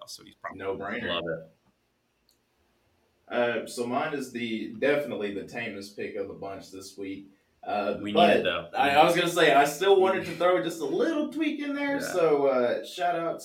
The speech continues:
Speaker 2: to, uh, Adam's Jags on this one. We're gonna go with the Jags for my leg.
Speaker 1: That's right.
Speaker 2: Uh, most first downs
Speaker 3: I like it.
Speaker 2: versus the Colts.
Speaker 3: Yeah,
Speaker 2: And
Speaker 3: I
Speaker 2: this
Speaker 3: love
Speaker 2: is
Speaker 3: that.
Speaker 2: at minus one oh five. So
Speaker 3: It's pretty good, though. Pretty good odds.
Speaker 2: I was gonna
Speaker 3: Yeah.
Speaker 2: say against this Colts team,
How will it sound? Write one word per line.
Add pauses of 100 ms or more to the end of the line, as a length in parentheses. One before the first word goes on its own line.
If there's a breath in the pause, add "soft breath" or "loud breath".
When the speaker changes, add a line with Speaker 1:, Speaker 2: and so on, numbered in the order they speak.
Speaker 2:
to,
uh,
Adam's
Jags
on
this
one.
We're
gonna
go
with
the (120)
Jags
for
my
leg.
Speaker 1:
That's
right. (140)
Speaker 2:
Uh,
most (280)
first (160)
downs (240)
Speaker 3:
I
like
it.
Speaker 2:
versus
the
Colts. (100)
Speaker 3:
Yeah,
Speaker 2:
And
Speaker 3:
I
Speaker 2:
this
Speaker 3:
love
Speaker 2:
is
Speaker 3:
that.
Speaker 2:
at
minus
one
oh
five.
So
Speaker 3:
It's
pretty
good,
though.
Pretty
good
odds.
Speaker 2:
I
was
gonna
Speaker 3:
Yeah.
Speaker 2:
say
against
this
Colts
team,